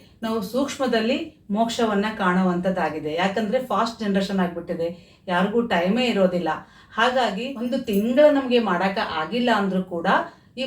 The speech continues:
ಮುನ್ನೂರ ಅರವತ್ತೈದು ಬತ್ತಿ ದೀಪಗಳನ್ನ ಹಚ್ಚೋದ್ರಿಂದ ಒಂದು ವರ್ಷ ಹಚ್ಚಿದ ಫಲ ಸಿಕ್ಕತ್ತೆ ಅಂತ ಕೂಡ ಹೇಳ್ತಾರೆ. ಕಾರ್ತಿಕ ಮಾಸ ಒಂದು ತಿಂಗಳು ಹಚ್ಚೋರು ಕೂಡ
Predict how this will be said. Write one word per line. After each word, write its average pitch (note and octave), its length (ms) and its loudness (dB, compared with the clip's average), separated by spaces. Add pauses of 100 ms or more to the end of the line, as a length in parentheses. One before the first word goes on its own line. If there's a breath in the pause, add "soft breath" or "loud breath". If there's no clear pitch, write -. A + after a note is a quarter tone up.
ಮುನ್ನೂರ A#3 300 4
ಅರವತ್ತೈದು A3 520 0 (220)
ಬತ್ತಿ F#3+ 220 -2 (100)
ದೀಪಗಳನ್ನ F#3+ 560 2
ಹಚ್ಚೋದ್ರಿಂದ F3+ 540 -2 (500 loud breath)
ಒಂದು A#3 160 2 (120)
ವರ್ಷ - 260 -2 (120)
ಹಚ್ಚಿದ G3+ 300 -2 (120)
ಫಲ F3+ 120 2 (140)
ಸಿಕ್ಕತ್ತೆ F3+ 460 -2
ಅಂತ D#3 140 -8 (120)
ಕೂಡ D#3+ 160 -4 (140)
ಹೇಳ್ತಾರೆ. E3 380 -2 (220)
ಕಾರ್ತಿಕ A3+ 440 -8
ಮಾಸ B3 140 -2 (140)
ಒಂದು A#3 140 2 (100)
ತಿಂಗಳು B3 360 4 (100)
ಹಚ್ಚೋರು C4+ 420 4 (140)
ಕೂಡ C#4 120 4